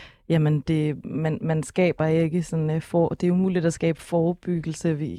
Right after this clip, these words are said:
ved hjælp af straf, og det virker måske ikke på de præmisser, som det skal virke i forhold til at komme kriminalitet til liv, som der er meningen. Øhm, og vi har snakket lidt om alle de personlige, sociale konsekvenser, som det har at være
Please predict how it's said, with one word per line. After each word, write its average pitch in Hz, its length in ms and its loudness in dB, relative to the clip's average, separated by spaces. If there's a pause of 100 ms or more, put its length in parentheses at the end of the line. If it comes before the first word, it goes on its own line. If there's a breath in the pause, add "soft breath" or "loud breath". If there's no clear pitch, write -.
ved 165 120 -2
hjælp 165 220 0
af 156 60 -2
straf, 151 360 -2
og 160 100 -4
det 160 120 -4
virker 175 300 2
måske 165 320 0
ikke 160 220 -2
på 160 280 0 (440 loud breath)
de 185 80 4
præmisser, 180 540 2
som 165 120 0
det 151 100 -4
skal 160 220 -2
virke 165 360 2
i 165 60 0
forhold 160 300 0
til 165 120 -4
at 160 100 -4
komme 156 300 0 (400 loud breath)
kriminalitet 165 800 0
til 175 140 -6
liv, 185 280 0
som 180 200 -4
der 165 100 0
er 156 200 2
meningen. 170 640 0 (680 loud breath)
Øhm, 156 580 0 (380)
og 165 80 0
vi 175 60 4
har 170 60 4
snakket 165 300 2
lidt 180 120 4
om 170 200 2
alle 175 200 2
de 175 260 2 (540 soft breath)
personlige, 180 640 0
sociale - 560 -2
konsekvenser, - 760 -4
som 165 180 -4
det 151 80 -4
har 175 280 0
at 160 100 -2
være 165 240 0